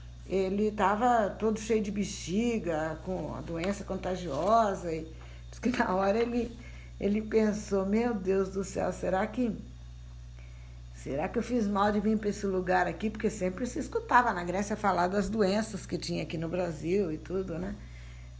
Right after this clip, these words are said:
Aquele rosto coberto de bexiga. Meu pai tinha marcas até, né?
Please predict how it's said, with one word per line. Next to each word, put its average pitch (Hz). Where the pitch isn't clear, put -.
Aquele 170
rosto 165
coberto 170
de 175
bexiga. 170
Meu 180
pai 202
tinha 233
marcas 190
até, -
né? 269